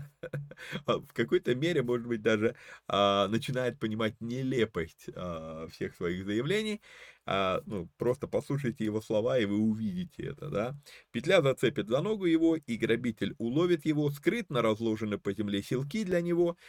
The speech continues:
и за-, и западни на дороге. Со всех сторон будут страшить его ужасы и заставят его бросаться туда и сюда. Истощится от голода сила его, и гибель готова сбоку у него. Съест члены тела его, съест члены его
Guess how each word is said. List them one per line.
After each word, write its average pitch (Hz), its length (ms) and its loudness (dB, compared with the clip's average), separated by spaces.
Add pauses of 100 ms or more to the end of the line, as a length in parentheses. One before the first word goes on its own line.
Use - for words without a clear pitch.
(140)
и 120 140 0
за-, 127 260 2
и 127 100 0
западни 117 560 2
на 147 140 0
дороге. 110 500 4 (440)
Со - 160 4
всех 220 280 0
сторон 143 460 4
будут 113 320 0
страшить 120 460 0
его 82 200 -2
ужасы 180 440 0
и 107 100 0
заставят 143 520 0
его 147 180 0
бросаться 104 560 0
туда 87 480 0
и 98 120 -4
сюда. 120 560 0 (300)
Истощится 151 680 2
от 113 100 2
голода 104 440 2
сила 208 280 -2
его, 180 280 4
и 131 200 -6
гибель 110 480 0
готова 151 640 2
сбоку 104 680 -2
у 107 100 -4
него. 104 440 -2 (320)
Съест 147 420 2
члены 127 420 2
тела 208 320 4
его, 175 320 4
съест 165 520 0
члены 196 440 2
его 180 460 2